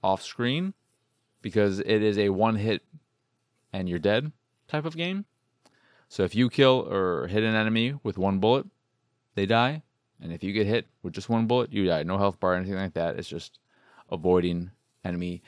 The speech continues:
projectiles as much as you can. And you have a little dodge roll that is, it gives you some invincibility frames, I believe. But it is an absolute nightmare to play because you will go into areas and then you'll trigger enemies to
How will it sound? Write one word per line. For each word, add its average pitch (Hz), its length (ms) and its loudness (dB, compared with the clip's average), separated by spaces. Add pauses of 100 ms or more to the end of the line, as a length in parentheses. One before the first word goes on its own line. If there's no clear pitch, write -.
(120)
projectiles 98 720 0 (1040)
as 185 280 10
much 185 200 4
as 190 100 -4
you 185 60 -2
can. 196 320 4
And 110 100 6
you 104 80 6
have 104 80 4
a 107 60 0
little 110 160 6
dodge 101 300 6
roll 104 160 4
that 95 200 2 (140)
is, 107 920 -4
it 98 140 -12
gives 104 180 -2
you 104 80 -2
some 127 180 0
invincibility 117 540 0
frames, 131 560 0
I 117 140 -8
believe. 127 440 -2 (760)
But 113 120 4
it 131 140 6
is 135 180 8
an 123 220 2
absolute 127 500 2
nightmare 101 320 2
to 92 80 -4
play 92 160 -2
because 92 680 -2 (680)
you 104 140 0
will 107 100 4
go 113 300 6
into 110 280 2
areas 104 400 4
and 101 140 -2
then 92 140 -2
you'll 92 80 -4
trigger 110 320 0
enemies 104 500 0
to 95 480 -2